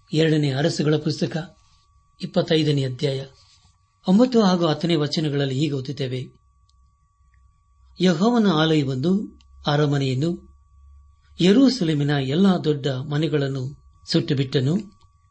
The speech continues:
ಅವನ ಜೊತೆಯಲ್ಲಿ ಬಂದಿದ್ದ ಕಸ್ದೀಯ ಸೈನ್ಯದವರು ಯೆರೂಸಲೇಮಿನ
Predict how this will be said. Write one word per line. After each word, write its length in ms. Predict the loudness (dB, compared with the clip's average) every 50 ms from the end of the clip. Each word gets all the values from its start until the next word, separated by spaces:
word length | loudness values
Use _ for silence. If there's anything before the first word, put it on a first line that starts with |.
| _ _ _ _ _ _
ಅವನ 260 | -2 0 0 0 0
ಜೊತೆಯಲ್ಲಿ 500 | -2 -2 -2 -2 0 0 -2 -2 -2 -2
ಬಂದಿದ್ದ 340 | 0 -2 0 0 -4 -6 -6 -6 -6 -6 -8 -12 _ _ _ _ _ _ _ _ _ _ _ _ _ _ _ _
ಕಸ್ದೀಯ 500 | 0 0 0 0 2 2 2 4 4 2 2 0 -4 -4
ಸೈನ್ಯದವರು 720 | -2 -2 -2 -2 -4 -4 -6 -4 -2 -4 -4 -4 -10 -16 _ _ _ _ _ _ _ _ _ _ _ _ _ _ _ _
ಯೆರೂಸಲೇಮಿನ 680 | 2 4 4 6 6 4 4 2 2 2 4 2 2 0